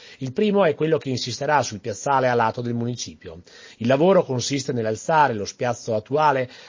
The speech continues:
all'incirca al livello dell'entrata della sede comunale e di realizzare la pavimentazione in cubetti di porfido. Qui troveranno poi spazio delle panchine, le aiuole e i lampioni.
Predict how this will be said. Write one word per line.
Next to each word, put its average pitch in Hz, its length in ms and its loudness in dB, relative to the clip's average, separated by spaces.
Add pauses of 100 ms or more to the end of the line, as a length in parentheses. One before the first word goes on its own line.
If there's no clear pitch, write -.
all'incirca 165 540 0
al 143 60 -2
livello 147 280 2
dell'entrata 135 580 2
della 107 200 -4
sede 120 240 -4
comunale 120 600 -2 (240)
e 131 120 -8
di 185 140 0
realizzare 151 540 2
la 127 120 -2
pavimentazione 135 720 -2
in 147 80 -4
cubetti 123 340 -4
di 135 100 -10
porfido. 87 520 -14 (540)
Qui 220 180 -2
troveranno 143 440 0
poi 131 160 -2
spazio 160 400 2
delle 110 160 0
panchine, 170 520 -4
le 107 100 -8
aiuole 151 460 4
e 151 60 -6
i 156 60 -4
lampioni. 90 580 -8